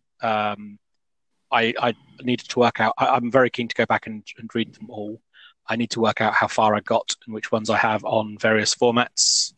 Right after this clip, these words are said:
Um, but, uh, which, but I will also be signing up for the Audible books as well as counting, uh, down the days to the, the Netflix show. What one do you think you're likely to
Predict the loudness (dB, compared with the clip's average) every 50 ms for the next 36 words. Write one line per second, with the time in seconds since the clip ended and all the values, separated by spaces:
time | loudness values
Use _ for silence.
0 | _ _ _ _ _ _ _ _ _ -6 -2 0 2 4 4 4 2 0 -4 -12
1 | -14 _ _ _ _ _ _ _ _ _ _ _ 0 0 0 0 -2 -6 -4 -4
2 | -2 0 0 2 0 0 -2 -4 -6 -6 -8 -10 _ _ -18 -16 -16 -14 -8 2
3 | 2 2 4 4 0 -2 0 0 2 2 4 4 6 6 6 6 4 2 2 0
4 | 2 2 2 2 2 2 0 -2 -6 -8 _ _ _ _ _ _ _ _ _ _
5 | _ _ _ _ _ _ _ _ _ _ _ -8 -4 0 0 0 0 0 -2 -2
6 | -4 -4 -6 -4 -4 -2 -2 -4 -4 -8 -6 -4 -4 -4 -4 -6 -8 -4 -4 -6
7 | -6 -6 -6 -4 -4 -4 -4 _ -8 -4 -2 -2 -2 -2 -2 -2 -2 0 0 -2
8 | -2 -2 -4 -6 -8 _ _ -2 -2 -2 -2 -2 _ -10 -6 -4 -2 -2 -2 -4
9 | -2 -2 -2 -2 -2 -2 -2 -2 0 0 0 0 -2 -4 -2 -4 -6 -8 -8 -8
10 | -4 -2 -2 -2 -2 -8 -12 -10 -6 -2 -2 0 0 0 -2 -4 -6 -14 _ _
11 | _ _ -20 -18 -18 -16 -16 -18 -18 -20 -12 -2 2 2 2 2 4 4 4 4
12 | 4 2 0 0 2 2 0 0 -2 -4 -4 -4 -6 -4 -2 0 2 2 2 2
13 | 2 0 -8 -10 -4 -4 -2 0 0 -2 -2 -6 -8 -12